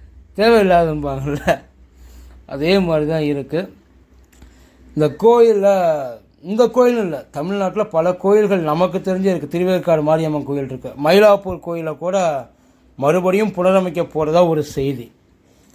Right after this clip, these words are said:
எனக்கு தெரிஞ்சு சென்னையில ரொம்ப கிளீனஸ்டா வச்சுக்கக்கூடிய கோயில்ல மயிலாப்பூர் கோயிலும் ஒண்ணு, எந்த இடத்துலையும் ஒரு இது இல்லாம. ஆனா, இதெல்லாம் கொஞ்சம் பார்த்து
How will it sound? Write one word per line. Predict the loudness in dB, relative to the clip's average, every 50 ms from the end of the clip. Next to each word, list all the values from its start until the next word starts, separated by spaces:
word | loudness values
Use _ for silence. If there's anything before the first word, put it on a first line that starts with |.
| _ _ _ _ _ _ _ _ _ _ _ _ -20 -20 -20 -20 -10 -4
எனக்கு | 0 2 2 2 2 2 0
தெரிஞ்சு | 2 2 2 0 0
சென்னையில | 0 -2 -2 0 0 0 2 2 2 2 2
ரொம்ப | 2 0 -2 -4 -4 -8 -8 -4 -4 -4 -4
கிளீனஸ்டா | -4 -6 -4 -2 0 0 2 2 0 0 -2 -2 0 2 2 4
வச்சுக்கக்கூடிய | 4 2 0 0 -2 -2 0 0 0 2 2 2 2 0 0 -2 -2
கோயில்ல | -2 0 0 0 0 -2 -2 -2
மயிலாப்பூர் | 0 0 2 0 0 0 -4 -6 -6
கோயிலும் | -6 -4 -4 -4 -4 -4 -4 -4 -6
ஒண்ணு, | -6 -6 -8 -10 -10 -14 -20 _ _ _ _ _ _ _ _ _ _ _ _ -8
எந்த | -4 -2 0 2 2 2
இடத்துலையும் | 2 0 0 -2 -2 -2
ஒரு | -2 -2 -2
இது | -2 -2 -2
இல்லாம. | -2 -2 -4 -4 -6 -8 -10 -12 -16 _ _ _ _ _ _ _ _ _ _ _ _ _ _ _ _ _ _ _ _ _
ஆனா, | 0 2 4 4
இதெல்லாம் | 4 2 2 2 2 2
கொஞ்சம் | 2 0 -2 -2 -2 -2 0
பார்த்து | 0 2 2 2 0 -2 -4 -2 -2 -2 -2 -4 -6 -8